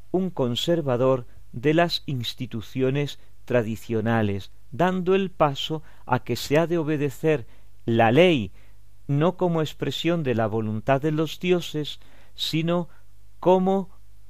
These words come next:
manifestación de la voluntad de la ciudad, de la democracia, del pueblo.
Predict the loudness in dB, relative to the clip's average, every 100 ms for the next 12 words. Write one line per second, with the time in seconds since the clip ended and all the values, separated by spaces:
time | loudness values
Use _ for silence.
0 | -10 0 2 2 2 0 -2 -2 -6 -2
1 | 0 2 0 -8 -14 -6 4 6 8 6
2 | 2 0 6 6 8 2 2 -2 2 4
3 | 2 -2 -12 -12 -10 -2 0 2 0 0
4 | 0 0 0 -2 -10 -10 -12 -14 -14 -14
5 | -14 -6 -2 -2 0 2 2 0 -10